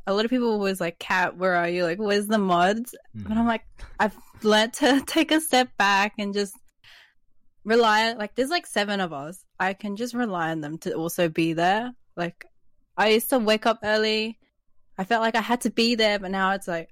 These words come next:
Speaker 1: I can be there when I can be there, you know, and enjoy it, actually enjoy watching Chris. If I catch something, I'll catch it. If I miss it, I'm sure someone else will get to it, you know? Like, that's,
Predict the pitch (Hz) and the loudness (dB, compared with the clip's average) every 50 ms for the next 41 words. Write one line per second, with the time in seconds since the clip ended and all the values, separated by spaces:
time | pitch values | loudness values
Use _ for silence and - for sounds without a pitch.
0 | - - 196 190 - 202 185 - 214 214 214 196 202 196 196 196 196 190 185 - | -10 -10 -8 -6 -4 -6 -4 -4 -4 -4 -2 0 0 0 0 0 -2 -2 -6 -14
1 | - - - - _ _ - - 180 170 160 170 - 175 165 160 156 147 139 117 | -18 -20 -20 -20 _ _ -10 -8 -6 -6 -6 -6 -6 -8 -6 -6 -6 -4 -4 -4
2 | - - 185 185 190 - 202 180 170 175 185 202 226 247 220 196 196 190 185 - | -4 -6 -6 -8 -10 -12 -12 -10 -8 -6 -6 -6 -4 -4 -4 -4 -4 -4 -6 -8
3 | - - - - 220 220 208 170 - 214 208 202 185 175 - - 190 190 - - | -14 -16 -6 -2 0 2 2 4 4 4 6 6 4 4 4 2 -2 -2 -2 -6
4 | 208 190 190 190 180 - 185 175 175 165 170 165 - - - - - - - 165 | -4 -2 0 0 0 2 4 4 4 4 4 2 0 -6 -16 -18 -18 -10 -4 -4
5 | 160 - - 180 170 170 - - 165 151 156 170 185 - - - - - - - | -4 -2 -2 -4 -4 -4 -4 -4 -4 -4 -4 -6 -6 -10 -16 -20 -20 -20 -20 -20
6 | - - - - - - - - - - - _ - _ _ - - 196 - 220 | -20 -20 -20 -20 -20 -20 -20 -20 -20 -20 -20 _ -20 _ _ -12 -8 -2 0 0
7 | 220 - 240 254 - 294 302 311 285 233 220 - 233 208 196 - 180 165 147 165 | 0 2 0 -2 0 0 2 4 4 4 2 2 2 0 0 0 -2 -2 -2 -2
8 | 170 - 202 196 185 - - - 220 220 - - 294 269 247 220 - - 220 202 | -2 0 0 0 0 -2 -4 -2 -2 -2 0 2 2 2 2 2 0 0 0 0
9 | 202 - 214 214 208 151 170 165 165 - - 185 160 - 151 143 - - - 170 | 0 0 -2 0 0 -2 -2 -4 -4 -4 -8 -8 -8 -8 -8 -10 -10 -10 -8 -8
10 | 156 151 - - - 180 185 190 190 214 226 214 190 185 - - 170 170 - - | -8 -8 -10 -10 -10 -6 -4 -4 -4 -2 -2 -4 -4 -4 -2 -4 -4 -4 -4 -10
11 | - - | -18 -18